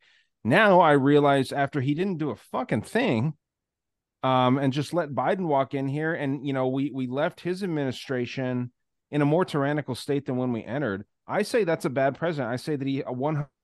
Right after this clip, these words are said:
hundred percent failed us. All the good things that he did when it comes to, like, saving money on gas and all this stuff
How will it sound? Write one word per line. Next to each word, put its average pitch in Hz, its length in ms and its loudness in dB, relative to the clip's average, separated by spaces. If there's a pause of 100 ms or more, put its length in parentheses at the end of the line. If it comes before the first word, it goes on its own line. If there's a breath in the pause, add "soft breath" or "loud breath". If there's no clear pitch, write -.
(120)
hundred 147 140 -6
percent 131 400 -6
failed 151 300 0
us. 82 200 -4 (360 soft breath)
All 160 160 8
the 175 100 4
good 170 160 4
things 165 240 0
that 147 80 -2
he 139 80 2
did 131 220 0
when 160 180 -4
it 110 80 -8
comes 131 240 -6
to, 143 100 -4
like, 113 160 -2
saving 139 320 0
money 135 200 0
on 104 160 -2
gas 151 400 -6
and 165 80 0
all 160 80 2
this 165 160 -4
stuff 165 320 -2